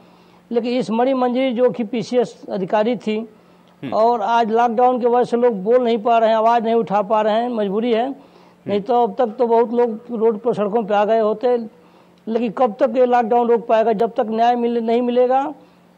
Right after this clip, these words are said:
Speaker 1: तब तक हम लोग चैन से नहीं बैठेंगे, इसके लिए हम लोग आवाज़ उठाते रहेंगे।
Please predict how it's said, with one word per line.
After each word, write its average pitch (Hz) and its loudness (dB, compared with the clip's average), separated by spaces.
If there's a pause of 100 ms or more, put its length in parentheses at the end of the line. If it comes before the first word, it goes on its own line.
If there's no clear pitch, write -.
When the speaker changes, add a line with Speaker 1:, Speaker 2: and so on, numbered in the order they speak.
(100)
Speaker 1:
तब 220 0
तक 240 0 (960)
हम 202 -2
लोग 240 0
चैन 226 2
से 220 -4
नहीं 220 0
बैठेंगे, 240 0
इसके 233 0
लिए 226 2
हम 214 -2
लोग 214 2
आवाज़ 202 2
उठाते 170 -4
रहेंगे। 135 -8